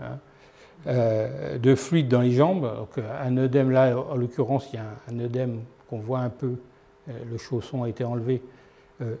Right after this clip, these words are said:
au pied droit, et puis une ascite à l'abdomen, on le voit qui, on voit qu'il est gonflé, euh, ici. Mais ce qui est intéressant,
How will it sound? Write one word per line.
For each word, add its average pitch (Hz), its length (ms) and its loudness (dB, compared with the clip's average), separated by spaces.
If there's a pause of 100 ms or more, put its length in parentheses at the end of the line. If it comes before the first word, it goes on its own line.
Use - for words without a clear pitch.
(120)
au 135 60 0
pied 131 220 2
droit, 147 400 6 (360)
et 135 120 2
puis 165 320 2
une 143 200 6
ascite 143 460 4
à 131 60 6
l'abdomen, 131 640 0 (480)
on 123 60 -8
le 117 60 -6
voit 117 240 0
qui, 127 240 -8 (120)
on 123 60 -8
voit 117 220 -4
qu'il 110 200 -8
est 110 40 -8
gonflé, 120 520 -6 (920)
euh, 117 80 -8 (200)
ici. - 220 -14 (500)
Mais 139 80 4
ce 139 80 -8
qui 208 80 4
est 190 100 8
intéressant, 175 640 6